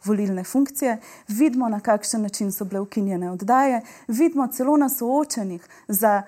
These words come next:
javno R T V, da ima stran proti več minutaže, vidimo, da ima stran proti videoposnetke,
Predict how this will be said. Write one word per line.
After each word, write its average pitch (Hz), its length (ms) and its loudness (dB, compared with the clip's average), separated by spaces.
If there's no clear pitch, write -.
javno 226 440 4
R 202 160 2
T 208 160 -4
V, 196 200 -4
da 240 100 2
ima 233 200 2
stran 208 680 -2
proti 208 440 0
več 269 400 0
minutaže, 220 680 0
vidimo, 254 360 2
da 226 100 0
ima 220 200 -2
stran 214 340 0
proti 208 500 -4
videoposnetke, 233 1200 2